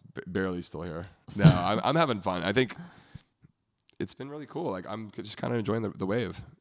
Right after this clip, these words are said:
Speaker 1: I think we're, we got a good thing going.
Speaker 2: I think you guys do too. And I mean,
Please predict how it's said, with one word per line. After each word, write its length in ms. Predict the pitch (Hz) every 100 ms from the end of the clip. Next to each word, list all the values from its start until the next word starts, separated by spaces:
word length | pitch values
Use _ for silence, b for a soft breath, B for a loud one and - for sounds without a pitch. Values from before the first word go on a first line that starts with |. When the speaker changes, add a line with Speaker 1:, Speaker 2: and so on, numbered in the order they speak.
| _ _
Speaker 1:
I 40 | -
think 200 | 92 92
we're, 240 | 90 90 - _ _ _ -
we 80 | 101
got 120 | 101
a 40 |
good 160 | 98 101
thing 140 | 98
going. 220 | 90 92 - _ _ _ -
Speaker 2:
I 120 | 135
think 140 | 143 175
you 80 |
guys 240 | 170 160 151
do 140 | 147
too. 260 | 131 147 123
And 320 | 127 127 123 117
I 80 | 135
mean, 280 | 139 131